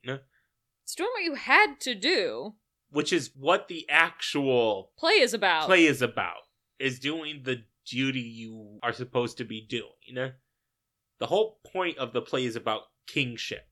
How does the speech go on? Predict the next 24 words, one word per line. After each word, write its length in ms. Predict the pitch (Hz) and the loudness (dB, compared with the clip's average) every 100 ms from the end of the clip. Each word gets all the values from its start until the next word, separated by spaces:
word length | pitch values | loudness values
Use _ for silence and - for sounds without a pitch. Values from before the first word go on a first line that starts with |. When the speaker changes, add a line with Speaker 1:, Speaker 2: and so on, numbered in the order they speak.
| - | -2
Speaker 1:
Yes, 380 | 233 226 - - - | 4 4 2 -8 2
but 300 | 254 220 - _ _ _ | 4 4 0 _ _ _
like 260 | 190 220 220 | 0 0 0
Joey 320 | 240 233 214 | 0 0 0
says, 580 | - 247 220 202 190 - _ _ | 4 6 6 2 -2 -16 _ _
"I 100 | 190 | -6
wanted 340 | 196 226 240 240 | 0 2 2 0
to 80 | 220 | -4
do 220 | 190 247 | -2 2
what 100 | 240 | 2
was 120 | 190 | 4
right 200 | 247 240 | 2 2
for 120 | 254 | 0
my 160 | 233 226 | 0 0
country 500 | - 294 302 - 294 | 4 4 4 0 0
by 220 | 262 247 | 6 6
killing 600 | 240 - - 277 262 254 | 6 -6 8 8 8 0
Damont." 400 | 233 208 190 170 - _ _ _ _ _ _ _ _ | -2 -2 -2 -2 -8 _ _ _ _ _ _ _ _
Speaker 2:
No. 120 | 127 220 | 0 2
Speaker 1:
That's 200 | 226 233 | 2 0
the 100 | 233 | 2
last 280 | 214 208 | 2 2
line. 380 | 208 180 147 165 | -4 -4 -6 -10
Speaker 2:
Nope. 300 | 117 131 - | -4 -4 -4